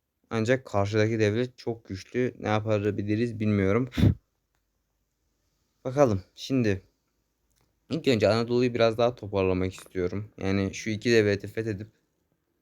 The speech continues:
ondan sonra onların ekonomilerini kazanıp belki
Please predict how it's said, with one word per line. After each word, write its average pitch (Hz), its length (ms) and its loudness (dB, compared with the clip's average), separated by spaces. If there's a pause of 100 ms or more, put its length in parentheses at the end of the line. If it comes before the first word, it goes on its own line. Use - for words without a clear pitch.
(140)
ondan 117 380 2
sonra 110 540 -2 (360)
onların 113 320 0
ekonomilerini 104 960 0
kazanıp 107 480 -4 (800)
belki 120 540 0